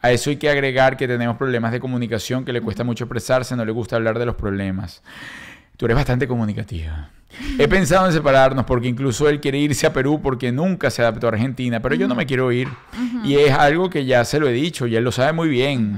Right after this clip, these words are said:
Speaker 2: Ujú.
Speaker 1: Ayúdenme, por favor, ya que me encuentro en un momento que no sé qué hacer para que mejore y entienda,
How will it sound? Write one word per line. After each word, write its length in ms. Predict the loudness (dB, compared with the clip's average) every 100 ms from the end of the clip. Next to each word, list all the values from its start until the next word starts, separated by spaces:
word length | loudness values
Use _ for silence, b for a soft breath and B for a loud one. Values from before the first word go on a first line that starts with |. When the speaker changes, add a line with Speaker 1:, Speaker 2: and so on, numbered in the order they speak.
| -6
Speaker 2:
Ujú. 140 | -12 -18 B B B
Speaker 1:
Ayúdenme, 440 | 0 2 4 2 0
por 140 | -2
favor, 400 | 0 2 2 2
ya 100 | 0
que 120 | -2
me 40 | -4
encuentro 360 | -2 -2 -2
en 40 | -2
un 60 |
momento 420 | -2 -2 -2 -2 -4
que 120 | -2
no 100 | -2
sé 160 | -4
qué 80 | -4
hacer 260 | -4 -2 -2
para 200 | -2 -2
que 120 | -2
mejore 440 | -2 -2 -2 -2
y 140 | -4 -2
entienda, 640 | -4 -4 -2 -2 -4 -6